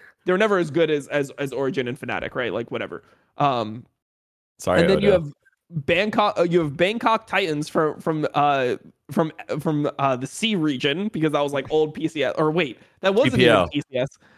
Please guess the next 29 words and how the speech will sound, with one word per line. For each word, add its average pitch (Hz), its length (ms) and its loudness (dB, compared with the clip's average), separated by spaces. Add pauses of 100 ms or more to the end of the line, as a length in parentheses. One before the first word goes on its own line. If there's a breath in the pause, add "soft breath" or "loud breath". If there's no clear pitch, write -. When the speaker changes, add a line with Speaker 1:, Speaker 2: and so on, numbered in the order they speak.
(120 soft breath)
Speaker 1:
That 226 80 2
was, 180 280 2
yeah, 196 280 2
it's 165 140 0
G 202 220 -2
P 208 180 -2
L. - 100 -2
Oh 285 200 2
my 143 260 0
God, 190 540 2
man. 113 160 4
Speaker 2:
Arena. 143 220 8
Speaker 1:
Look - 100 6
at 214 80 4
how 180 240 2
easy 208 300 2
it 151 80 2
is. 143 120 0 (300 loud breath)
Think 320 140 2
about 330 200 2
the 240 100 -4
teams. 240 280 -2
Okay, 170 240 0
so 170 140 0
the 160 120 2
teams 262 260 -2
that 262 100 2
are 196 80 0
eliminated, 139 540 0